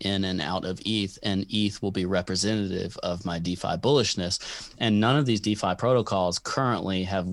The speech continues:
as good of tokenomics as E I P fifteen fifty-nine in my mind, even though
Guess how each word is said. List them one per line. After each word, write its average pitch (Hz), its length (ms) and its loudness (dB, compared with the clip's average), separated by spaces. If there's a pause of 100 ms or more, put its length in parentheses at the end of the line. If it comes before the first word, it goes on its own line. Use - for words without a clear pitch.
(140)
as 101 280 0
good 98 200 0
of 92 100 -2
tokenomics 98 760 -2
as 87 300 -2
E 90 100 0
I 85 80 -2
P 87 140 -6
fifteen 87 360 -4
fifty-nine 90 460 -4
in 87 80 -4
my - 160 -8
mind, 92 320 -8
even 107 320 0
though 92 340 0